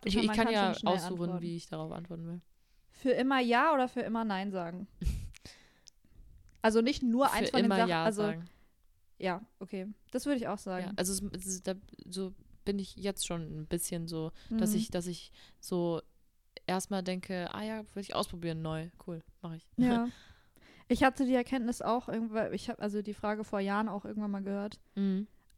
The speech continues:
Speaker 2: als ich noch extrem introvertiert war. Ist ja nicht schlimm, introvertiert zu sein, aber es ist mir wirklich zum Verhängnis geworden teilweise.
Speaker 1: Mhm.
Speaker 2: Und da hab ich auch das für mich einfach so ein bisschen, ähm, integriert in mein Leben, dass ich mir so dachte, so ich f-, versuch einfach mal öfter Ja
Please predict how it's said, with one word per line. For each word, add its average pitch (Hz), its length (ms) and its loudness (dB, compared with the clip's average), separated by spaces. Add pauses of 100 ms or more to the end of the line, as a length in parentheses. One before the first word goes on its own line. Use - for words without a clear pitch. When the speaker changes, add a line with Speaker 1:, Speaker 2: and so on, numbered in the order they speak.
(180)
Speaker 2:
als 214 180 2
ich 208 80 -2
noch 220 180 0
extrem 240 520 2
introvertiert 214 640 0
war. 226 240 2 (500)
Ist 208 140 -2
ja 226 60 6
nicht 214 140 0
schlimm, 233 200 0
introvertiert 214 500 -2
zu 214 140 -4
sein, 208 280 4
aber 180 160 2
es - 140 -2
ist - 80 -8
mir 208 140 4
wirklich - 180 -10
zum 202 160 0
Verhängnis 208 400 2
geworden 190 360 2
teilweise. 190 520 0
Speaker 1:
Mhm. 180 380 -2 (220)
Speaker 2:
Und 190 180 2
da 202 100 2
hab 220 140 4
ich 220 100 -2
auch 220 160 4
das - 220 -4
für 220 80 2
mich 208 180 0
einfach 202 220 0
so - 140 -2
ein 208 100 4
bisschen, 196 540 0
ähm, 180 460 -4 (1080)
integriert 220 600 4
in 226 80 6
mein 220 140 6
Leben, 220 240 6
dass 214 140 2
ich - 60 0
mir 214 120 6
so 202 80 4
dachte, 214 260 0
so 208 160 6
ich - 140 -2
f-, - 260 -8
versuch 220 240 4
einfach 214 180 4
mal 208 140 2
öfter - 300 2
Ja 208 280 4